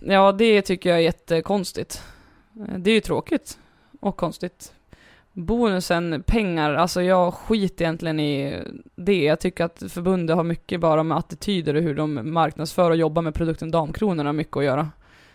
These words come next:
Så att jag har sagt hela tiden att, eh, de måste börja där. Eh, vad vill de med Damkronorna? Och det är jättekul att höjdarna på förbundet sitter och skriver fina krönikor i tidningarna om jämställdhet och flickhockey och hej vad det heter, men,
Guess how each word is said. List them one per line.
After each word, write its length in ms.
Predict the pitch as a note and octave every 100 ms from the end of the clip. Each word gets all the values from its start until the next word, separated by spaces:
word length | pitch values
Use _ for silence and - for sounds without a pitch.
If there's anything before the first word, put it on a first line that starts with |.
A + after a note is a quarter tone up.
| _
Så 120 | -
att 120 | -
jag 120 | F3+ F#3
har 60 |
sagt 260 | F3+ F3 -
hela 180 | D#3+ D#3
tiden 380 | - F3+ D3+
att, 240 | C#3+ - - - - - - - -
eh, 220 | - G#2+ F#3
de 160 | G3
måste 240 | F#3 E3+ F3
börja 320 | E3+ D#3+ D#3
där. 320 | F3+ F3 F3 E3+ - _ _ G#3+
Eh, 280 | F#3 F3
vad 240 | E3+ F#3+ F3+
vill 200 | F#3 F#3+
de 160 | F3
med 260 | E3+ D#3+ D#3+
Damkronorna? 680 | E3+ E3 - E3+ D#3 D3+ D#3
Och 260 | D#3 D#3
det 140 | E3 F3
är 100 | F3
jättekul 560 | E3+ - E3+ G3+ F3
att 160 | E3 -
höjdarna 380 | F3+ E3+ E3+ D#3+
på 80 |
förbundet 420 | - E3 F3+ E3 D#3
sitter 180 | D#3
och 40 | D#3+
skriver 260 | - D#3+
fina 280 | D#3+ F3 E3
krönikor 500 | - F#3+ E3 D#3 E3+
i 60 | E3
tidningarna 480 | F3 F3 F#3 D#3+ D#3
om 80 |
jämställdhet 540 | E3 E3 - E3+ E3 E3
och 60 |
flickhockey 520 | D#3+ E3+ - E3 - E3+
och 60 |
hej 120 | E3+
vad 120 | E3 E3
det 40 |
heter, 280 | E3+ - D#3+
men, 200 | E3